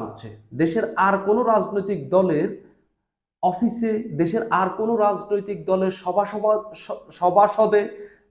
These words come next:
দেশের আর কোনো গোষ্ঠীর উপর, দেশে আর কারোর উপর ককটেল নিক্ষেপ হচ্ছে না, শুধুমাত্র এনসিপির উপর ককটেল নিক্ষেপ হচ্ছে। এর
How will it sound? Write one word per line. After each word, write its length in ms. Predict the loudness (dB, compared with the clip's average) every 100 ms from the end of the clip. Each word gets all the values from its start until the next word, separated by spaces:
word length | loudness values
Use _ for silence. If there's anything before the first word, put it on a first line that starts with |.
| -2
দেশের 220 | 0 -2 -2 0
আর 200 | 0 2 2
কোনো 160 | 6 6 4 -2 -16 _ _ _ _ _ _ -2 4
গোষ্ঠীর 360 | 6 6 0 0 2
উপর, 220 | 4 4 2 -2
দেশে 180 | -2 -2 -2
আর 160 | 0 0
কারোর 240 | 0 0 -2
উপর 220 | 0 0 2
ককটেল 300 | 0 0 -2
নিক্ষেপ 400 | -2 -4 -6 -6 -4
হচ্ছে 220 | -4 0 0
না, 40 | 0 -6 -18 _
শুধুমাত্র 500 | 4 6 8 6 4 -6 -12 -20 _ _ 2
এনসিপির 520 | 4 2 -2 -2 0
উপর 260 | 2 2 0 0 -10 4
ককটেল 360 | 4 6 0 0 0
নিক্ষেপ 320 | -4 -8 -10 -12
হচ্ছে। 260 | -14 -20 -20 _ _ _ _ _ _ _ _
এর 140 | 4